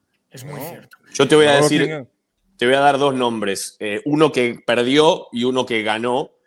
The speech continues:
Speaker 1: Ujú.
Speaker 3: Eh, el que perdió es Jordan Davis de, de Filadelfia, también un
Speaker 1: Uh,
Speaker 3: partidazo,
Speaker 1: tremendo.
Speaker 3: partidazo.
Speaker 2: Ujú.
Speaker 3: Casi, casi se pone en partido, bueno, ca-, no, se puso en partido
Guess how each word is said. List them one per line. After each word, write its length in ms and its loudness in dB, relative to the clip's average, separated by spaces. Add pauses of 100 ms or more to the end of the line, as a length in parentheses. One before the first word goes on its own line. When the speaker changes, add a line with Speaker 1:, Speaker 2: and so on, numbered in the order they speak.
(180)
Speaker 1:
Ujú. 140 -18
Speaker 3:
Eh, 400 -6
el 160 -10
que 140 -2
perdió 300 -2
es 140 -8
Jordan 300 -2
Davis 560 -4
de, 420 -4
de 120 -6
Filadelfia, 560 -4
también 340 -2
un 240 -10
Speaker 1:
Uh, 160 -16
Speaker 3:
partidazo, 920 2
Speaker 1:
tremendo. 180 -10
Speaker 3:
partidazo. 800 0
Speaker 2:
Ujú. 160 -20
Speaker 3:
Casi, 360 0
casi 320 -2
se 140 -8
pone 220 -8
en 80 -8
partido, 340 -6
bueno, 220 -6
ca-, 100 -12
no, 160 -8
se 120 -16
puso 200 -6
en 60 -10
partido 400 -6